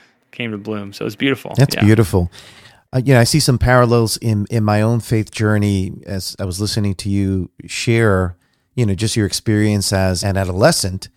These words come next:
Speaker 2: and kind of a, a mediocre, as you put it, faith journey experience, mediocre,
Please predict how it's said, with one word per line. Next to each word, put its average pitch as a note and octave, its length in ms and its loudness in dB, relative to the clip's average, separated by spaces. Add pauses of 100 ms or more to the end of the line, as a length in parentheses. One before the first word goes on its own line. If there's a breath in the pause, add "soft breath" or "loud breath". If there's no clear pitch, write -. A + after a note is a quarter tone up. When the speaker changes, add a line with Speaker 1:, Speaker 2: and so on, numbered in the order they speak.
(420)
Speaker 2:
and F#2+ 560 -2
kind D#3 180 2
of A#2 80 4
a, F#2+ 320 4 (640)
a - 80 -18
mediocre, A#2 600 2
as F#2+ 140 2
you G#2 80 0
put G2+ 200 0
it, F#2+ 180 0 (200 soft breath)
faith - 420 -2 (120)
journey G#2+ 480 2
experience, G#2 920 0
mediocre, G#2 520 -2